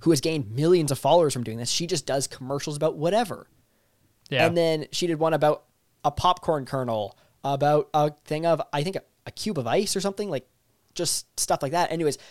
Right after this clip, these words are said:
Speaker 1: she ended up getting a job with Tide or so one of these, like, Procter and Gamble or something like that, like, one of these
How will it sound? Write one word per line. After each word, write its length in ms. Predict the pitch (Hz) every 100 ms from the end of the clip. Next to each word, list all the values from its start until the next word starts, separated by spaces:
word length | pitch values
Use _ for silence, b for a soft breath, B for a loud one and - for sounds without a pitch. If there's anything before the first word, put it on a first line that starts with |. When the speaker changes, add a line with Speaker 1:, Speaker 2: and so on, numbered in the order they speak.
| B
Speaker 1:
she 200 | - 180
ended 140 | 170
up 80 | 160
getting 240 | 160 147 139
a 40 |
job 400 | 123 135 135 131
with 200 | 117 - _ -
Tide 520 | - 120 135 156 160
or 260 | 123 107 - _ _ -
so 160 | -
one 120 | 127 143
of 60 |
these, 180 | 147 127
like, 180 | 123 - - -
Procter 280 | - 147 147
and 100 | 117
Gamble 380 | 110 123 143 147
or 80 | 147
something 180 | 156
like 80 | 143
that, 160 | 151 -
like, 160 | 117 _ _ _ _ _ _ _ -
one 180 | 147 160
of 40 |
these 360 | 147 113 -